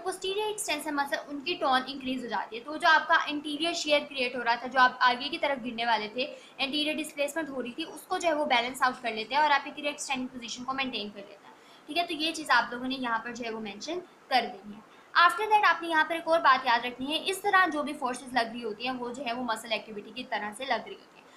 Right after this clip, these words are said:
तो आपकी तीसरी heading क्या बन गई? Loading on spine during erect position। After that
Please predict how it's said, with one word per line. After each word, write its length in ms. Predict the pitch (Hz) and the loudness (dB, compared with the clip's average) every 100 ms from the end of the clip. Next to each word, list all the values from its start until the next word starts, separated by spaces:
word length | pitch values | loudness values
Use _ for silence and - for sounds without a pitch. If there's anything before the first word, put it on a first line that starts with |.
| - - | -14 6
तो 40 | |
आपकी 260 | 285 285 330 | 8 8 4
तीसरी 360 | 339 349 381 392 | -4 -6 -2 0
heading 320 | 339 320 311 | 0 0 2
क्या 100 | 339 | 2
बन 240 | 330 302 302 | 4 0 0
गई? 140 | 349 277 | 0 2
Loading 280 | 247 269 | 0 0
on 140 | 285 277 | -4 -6
spine 320 | - 247 254 | 0 2 2
during 260 | 240 311 339 | -4 -6 -6
erect 340 | - 247 - - | -2 -2 -2 -14
position। 400 | 202 - - - - - - - - | -16 -12 -14 -16 -20 -20 -20 -20 4
After 300 | 349 370 440 403 | 6 6 4 6
that 200 | 381 | 6